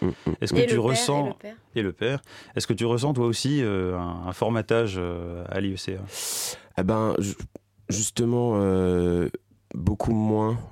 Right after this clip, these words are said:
Speaker 1: On, on est vraiment très, très libre sur les, sur les choix, euh, euh, de, de, de, des sujets de court-métrage,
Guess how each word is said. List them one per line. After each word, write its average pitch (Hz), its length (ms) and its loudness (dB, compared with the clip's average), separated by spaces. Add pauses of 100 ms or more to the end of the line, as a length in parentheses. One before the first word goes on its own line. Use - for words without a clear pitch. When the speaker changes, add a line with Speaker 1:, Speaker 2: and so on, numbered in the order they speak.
Speaker 1:
On, 95 340 2
on 95 100 4
est 98 60 2
vraiment 107 320 2
très, - 180 -2
très 104 220 -2
libre 92 320 0
sur - 180 -2
les, 87 380 0 (540)
sur - 200 -4
les 92 100 2
choix, 95 280 0
euh, 85 600 2 (960)
euh, 82 280 2
de, 80 160 0
de, 85 240 0
de, 82 320 0
des 82 100 -4
sujets - 300 -2
de - 40 -6
court-métrage, 110 480 0